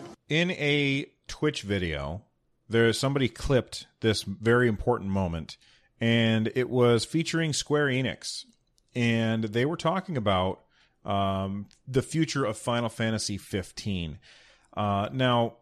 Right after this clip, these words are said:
I'm not gonna say much about Final Fan-, well, yes, I will. I'll say a little bit about Final Fantasy fifteen. I don't particularly like the game very much. Um, I didn't give it very much of a shot, though, as I had other more interesting things to distract me.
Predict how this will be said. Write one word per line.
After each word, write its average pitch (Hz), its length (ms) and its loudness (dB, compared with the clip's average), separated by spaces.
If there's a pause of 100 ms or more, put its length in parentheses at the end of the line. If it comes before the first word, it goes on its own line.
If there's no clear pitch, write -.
(500)
I'm 160 200 -2
not 156 220 4
gonna 131 140 2
say 123 260 2
much 113 240 2
about 120 240 0
Final 123 260 -4
Fan-, - 220 -8
well, 180 260 -2
yes, 170 220 0
I 127 60 4
will. 87 240 -2
I'll 120 80 -4
say 117 200 -4
a 131 60 0
little 147 240 2
bit 113 160 2
about 95 240 0
Final 95 240 -2
Fantasy 92 380 -6
fifteen. 82 600 -10 (400)
I 123 100 2
don't 160 260 0
particularly 123 680 -2
like 107 320 2
the 95 160 -4
game 90 340 -4
very 85 260 -4
much. - 520 -12 (420)
Um, 104 600 2 (200)
I 131 80 2
didn't 196 280 0
give 233 180 0
it 220 80 -4
very 180 240 2
much 190 200 0
of 220 100 -6
a 247 40 -2
shot, - 420 0
though, 107 260 0
as 131 120 -2
I 127 140 0
had 123 200 0
other 127 540 0
more 123 640 -2
interesting 123 560 -4
things 117 220 -2
to 110 100 -4
distract 104 560 -4
me. - 200 -16